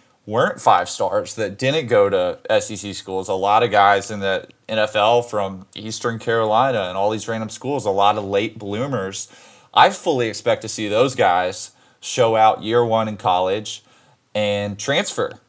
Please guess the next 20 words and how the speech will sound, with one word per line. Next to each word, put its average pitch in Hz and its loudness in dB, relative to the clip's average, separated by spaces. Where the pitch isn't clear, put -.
you 113 -4
know, 120 4
over 110 0
to 113 -4
an 107 -2
Alabama, 110 0
uh, 104 2
much 120 0
like 110 2
Cockburn's 104 -4
transferring 107 -6
to 104 -6
a 101 -6
Kentucky. 117 -2
And, 98 -4
and 104 -6
of 95 -10
course, 98 -4
that 98 4
is 92 -6